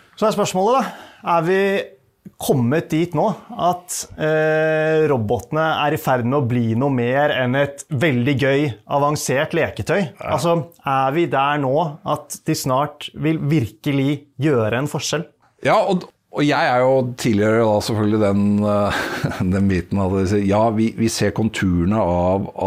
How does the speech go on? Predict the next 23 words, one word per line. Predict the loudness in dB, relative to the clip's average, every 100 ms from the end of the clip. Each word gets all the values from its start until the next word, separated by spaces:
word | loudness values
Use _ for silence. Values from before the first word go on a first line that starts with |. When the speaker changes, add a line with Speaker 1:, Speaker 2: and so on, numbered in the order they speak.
| -2
Speaker 2:
at | -4 -6 -6
dette | -4 -2
kan | 0 2
bli | 2 0 -2 -2
veldig | 0 0
stort | 0 0 -2 -10 -20 -20 _ _ -4
ganske | -4 -4 -4
fort. | -6 -8 -12 -18 _ _ -20 -20 -20 -12 0
Og | 2 0 -4 -6
jeg, | 0 0 0
det | -2
stikkordet | -2 -6 -6 0 2 4
som | 2 0 -4 -10 0
veldig | 2 4 2
mange | 2 2
av |
de | 2
som | 2 0
jobber | 2 2
nå | 2 2 2
med | 2
disse | 0 2
nye | 2 2 4 2